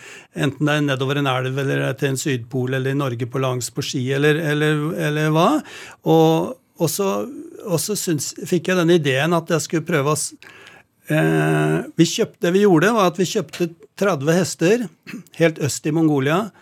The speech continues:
og så drev vi dem i fjorten dager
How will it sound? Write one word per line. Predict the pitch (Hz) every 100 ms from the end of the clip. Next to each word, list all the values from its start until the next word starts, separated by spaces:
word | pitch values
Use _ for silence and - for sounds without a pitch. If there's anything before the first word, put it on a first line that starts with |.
| - - - - _ _ 165
og | 151
så | 175 170
drev | 143 135 131 131
vi | 151
dem | 160 180 196 175
i |
fjorten | 165 170 - 156
dager | 160 135 135 175